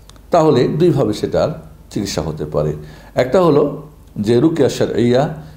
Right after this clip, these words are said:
শরীয়তের যে রুকিয়া রয়েছে, ঝাড়ফুঁক রয়েছে, তার মাধ্যমে কোরআন, আহ, কোরআনের যে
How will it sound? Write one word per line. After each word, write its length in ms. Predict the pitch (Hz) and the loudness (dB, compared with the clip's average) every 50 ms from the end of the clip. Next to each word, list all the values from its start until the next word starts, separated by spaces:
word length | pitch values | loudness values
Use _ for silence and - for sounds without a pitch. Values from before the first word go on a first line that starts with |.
| - - - - | -20 -20 -20 -18
শরীয়তের 640 | - - - 127 120 135 170 180 170 - 160 127 107 | -8 -2 0 2 2 4 4 4 2 2 0 0 2
যে 280 | 104 110 104 104 - - - | 0 0 0 0 -2 -4 -2
রুকিয়া 480 | 98 107 107 107 110 113 104 92 87 | 0 0 0 0 0 0 2 2 2
রয়েছে, 400 | 82 82 80 80 78 - 76 78 | 0 -2 -2 -4 -4 -4 -6 -6
ঝাড়ফুঁক 480 | - - 110 95 95 - - 92 - - | -4 -2 -2 -2 -2 -2 -4 -6 -4 -4
রয়েছে, 320 | 85 78 78 76 - 87 | -4 -4 -4 -4 -6 -6
তার 200 | 82 - 107 90 | -4 -2 -2 -2
মাধ্যমে 300 | 82 73 69 - 80 76 73 - | -2 -4 -6 -6 -8 -8 -6 -4
কোরআন, 420 | 104 90 80 76 78 80 110 - - - - - - - - - - - - - - | -2 0 0 0 -2 -2 -4 -6 -10 -14 -20 -20 -20 -20 -20 -20 -20 -20 -20 -12 -6
আহ, 300 | - - 80 76 80 85 | -4 -2 0 0 -2 -2
কোরআনের 520 | 80 - 107 95 87 85 82 82 80 76 73 - - - - - - - - - | -2 -2 0 0 0 0 0 -2 -2 -4 -6 -8 -12 -18 -20 -20 -20 -20 -16 -12
যে 480 | 92 80 76 92 87 85 78 73 - | -12 -8 -6 -4 -2 -2 -2 -2 -4